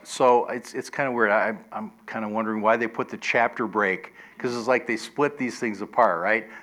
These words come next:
The first part really goes with Ephesians five, but then the armor of God kind of comes in and, and is kind of a, it's almost a, a, a manual for life, right? The armor of God stuff. So let, let's talk about that.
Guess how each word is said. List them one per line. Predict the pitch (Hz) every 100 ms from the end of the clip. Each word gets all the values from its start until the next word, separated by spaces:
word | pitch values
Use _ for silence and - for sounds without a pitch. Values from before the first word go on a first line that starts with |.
| _
The |
first | - - 143 -
part | 131 117
really | 127 120
goes | 117 120 107
with | 98
Ephesians | 107 - 127 104 104
five, | - 120 107 131 143 - - - - -
but | 110
then | 127 123
the | 110 110
armor | 120 131 127
of | 110
God | 120 117 120 110 -
kind | - 110
of | 98
comes | - 107 98 104
in | 92
and, | 92 87 -
and | 98 87 87 - - - _
is | 98
kind | - 135 131
of | 117
a, | 107 92 85 - - _
it's | 127 127
almost | 156 180 196 190
a, | 147 127 113 107 -
a, | 107 104 101 92 101 92
a |
manual | 98 107 127 139 139 120
for | - 101
life, | 95 110 113 - - - _ _
right? | 87 107 131 -
The | 107
armor | 117 117
of | 101
God | 95 107 107
stuff. | - - - - _ _ _ _ _ - - _ _
So | - 104
let, | 107 107 -
let's | 120 -
talk | 107 101
about | 107 82 -
that. | 80 -